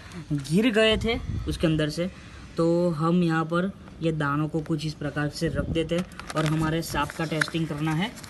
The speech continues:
तो ये सांप को भी हम जलाते हैं। तो एक packet के अंदर करीबन पाँच गोलियाँ हैं, तो कुछ इस प्रकार से इसको set करेंगे कि ये सांप जलते जलते उस दानों के पास चला जाए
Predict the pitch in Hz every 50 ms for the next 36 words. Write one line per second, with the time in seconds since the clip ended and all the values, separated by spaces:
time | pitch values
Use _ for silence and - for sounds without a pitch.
0 | - - - - - - - - - 156 151 147 151 156 151 - - 160 151 160
1 | - - - 175 170 156 165 170 160 165 165 165 147 143 143 147 156 160 156 170
2 | 160 165 190 220 233 - - - - - - - - - - - - - - -
3 | - - - - - - - - - - - - - - - - - 147 - -
4 | 170 175 - - 170 160 160 170 160 160 175 165 165 165 165 156 156 160 160 165
5 | 170 170 165 156 - 151 147 151 160 160 151 160 151 160 160 160 160 165 165 165
6 | 185 220 233 - - - - - - - - - - - - - - - - -
7 | - - 165 165 165 170 - - - 196 180 185 208 196 - 185 175 - 185 180
8 | 180 202 196 190 185 - - - 196 185 - 175 175 175 - 190 175 180 180 175
9 | 175 180 175 180 190 202 208 202 - - - - - - 165 185 185 - - 165
10 | 160 175 165 151 160 165 156 151 - 180 165 165 170 160 160 175 175 170 175 180
11 | 175 - - - 160 151 135 143 143 151 160 165 156 165 175 156 - 165 170 165
12 | - - 170 160 165 165 156 165 165 170 180 196